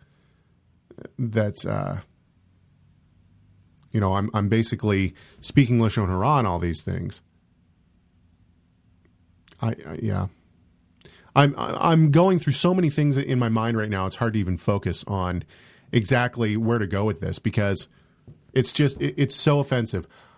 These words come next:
When, when Car-, when Carlos said that I was, uh,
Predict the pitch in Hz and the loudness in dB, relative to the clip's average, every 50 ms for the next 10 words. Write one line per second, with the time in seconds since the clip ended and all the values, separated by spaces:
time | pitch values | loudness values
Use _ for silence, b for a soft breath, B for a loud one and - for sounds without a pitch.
0 | b b b b b - 151 160 160 156 147 147 139 139 143 - 143 127 - 165 | b b b b b 0 0 0 2 0 2 2 2 0 -2 -4 -6 -4 -2 0
1 | 185 196 - 160 151 147 147 175 190 214 220 208 175 - - - 135 127 117 113 | 0 0 0 2 2 2 2 2 0 0 0 0 0 0 0 0 0 0 0 0
2 | 110 107 - 117 113 113 113 117 110 110 107 104 104 101 98 - - - 107 104 | -2 0 0 0 0 0 0 0 -2 -2 -2 -2 -2 -2 -4 -6 -8 -6 -6 -4
3 | 98 98 98 98 - | -4 -4 -6 -6 -8